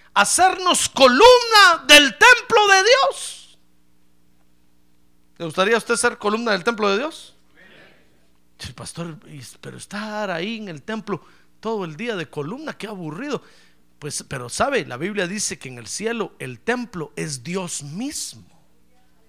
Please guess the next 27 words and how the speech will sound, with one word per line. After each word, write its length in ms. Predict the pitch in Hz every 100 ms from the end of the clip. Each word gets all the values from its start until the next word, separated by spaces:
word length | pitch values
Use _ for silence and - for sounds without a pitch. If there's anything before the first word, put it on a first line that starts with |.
| _ _ _ _ _ _ _ _ _ _
Entonces, 200 | 135 143
¿sabe 160 | 175 240
qué 80 | 208
está 160 | 220
diciendo? 580 | 254 208 294 339 285 - _ _ _ _ _ _ _ _ _ _ _
Que 120 | - 147
el 80 |
galardón 560 | 127 127 120 120 202 262
ese 400 | 349 - 202 185
es 360 | 247 - - _
que 140 | - 139
Dios 280 | 160 214
se 140 | - 170
lo 100 | 147
va 60 |
a 40 | 185
meter 300 | 185 156 180
a 60 |
usted 220 | 156 - 170
adentro 360 | 165 196 170
así, 160 | 147 190
mira, 200 | 226 - - - - _ _ _ _ _ _ _ _ _
porque 220 | 143 147
el 60 |
templo 300 | - 214 185
es 120 | 175 302
Él. 220 | 359